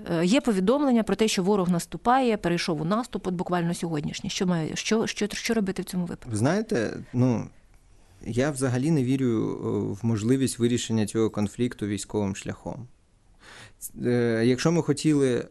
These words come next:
Speaker 2: вирішувати саме з, з, за допомогою застосування зброї, то це треба було робити набагато раніше. Я, е, в Кримінальному кодексі є таке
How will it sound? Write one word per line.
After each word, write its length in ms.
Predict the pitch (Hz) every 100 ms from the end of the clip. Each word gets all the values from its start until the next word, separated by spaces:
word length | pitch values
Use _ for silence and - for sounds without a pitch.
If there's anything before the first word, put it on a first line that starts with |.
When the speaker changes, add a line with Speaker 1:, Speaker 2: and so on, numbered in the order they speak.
| - -
Speaker 2:
вирішувати 1000 | 120 113 131 147 - 113 - 110 110 101 -
саме 400 | - 127 120 113
з, 40 |
з, 960 | 107 104 104 101 - - 156 - - -
за 340 | - 110 104 127
допомогою 540 | 123 127 127 127 110
застосування 680 | 104 107 117 - 120 120 117
зброї, 600 | 101 104 147 226 285 107 - -
то 100 | -
це 140 | 113 143
треба 180 | 135 120
було 160 | 123
робити 300 | 120 117 113
набагато 400 | 113 113 113 -
раніше. 480 | 110 107 101 - - - - - - - - -
Я, 400 | 113 117 117 113
е, 380 | 117 110 117 123
в 100 | 120
Кримінальному 480 | - 127 151 160 143
кодексі 380 | 165 160 139 123
є 160 | 117
таке 500 | 120 117 120 113 110